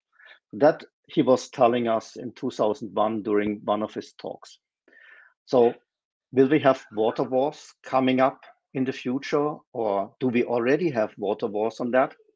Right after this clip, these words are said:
Um, I'm talking about wars, please forgive me. Normally, I would not do political statements in my presentation, but as a European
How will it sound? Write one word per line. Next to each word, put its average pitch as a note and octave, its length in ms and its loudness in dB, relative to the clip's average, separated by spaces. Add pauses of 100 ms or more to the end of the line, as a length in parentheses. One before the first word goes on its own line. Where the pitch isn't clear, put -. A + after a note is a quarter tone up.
(680)
Um, A#2 420 2 (100)
I'm A#2 120 -8
talking D3 320 0
about A#2 440 2 (120)
wars, A#2+ 580 0
please B2 360 -4 (100)
forgive C#3+ 400 -4
me. C3 320 0
Normally, C3 560 2
I A#2 100 2
would A#2 240 -4
not A2+ 240 -4
do A#2+ 260 -4
political A2+ 520 -4
statements A#2 680 -2
in A2+ 80 -4
my G#2 140 -2
presentation, B2+ 880 -4 (480)
but A2 200 2
as A2+ 220 0
a A#2+ 80 2
European B2 880 0